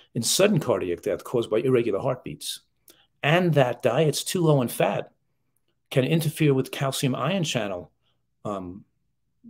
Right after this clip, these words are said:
function in the heart. So the myocytes don't behave properly, and diets too low in fat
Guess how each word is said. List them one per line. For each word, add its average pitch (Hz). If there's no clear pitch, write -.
function 127
in 113
the 104
heart. 85
So -
the 110
myocytes 127
don't 117
behave 101
properly, 98
and 120
diets 127
too 220
low 139
in 104
fat -